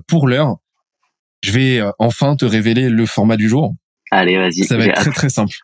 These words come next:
Speaker 1: Ça va être très, très, très simple. J'ai deux roues, deux roues qui tournent, qui tirent au sort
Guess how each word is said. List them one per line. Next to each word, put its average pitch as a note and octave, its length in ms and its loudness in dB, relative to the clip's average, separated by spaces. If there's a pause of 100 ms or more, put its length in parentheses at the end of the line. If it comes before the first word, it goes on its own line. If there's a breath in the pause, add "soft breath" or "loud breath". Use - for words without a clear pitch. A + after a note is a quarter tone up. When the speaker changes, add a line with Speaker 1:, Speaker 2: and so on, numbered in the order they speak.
(100)
Speaker 1:
Ça - 140 -6
va G2+ 80 2
être F#2+ 80 -4
très, - 200 -2
très, - 160 -4
très A#2 180 -2
simple. C3 340 -2 (340)
J'ai C3 360 0 (260)
deux A#2 200 0
roues, E3 240 -2 (720)
deux A2+ 140 0
roues D#3+ 320 0 (180)
qui E3+ 120 0
tournent, D3 340 0 (220)
qui E3 440 0 (420)
tirent G3+ 360 -2
au C#3+ 100 2
sort C3+ 400 0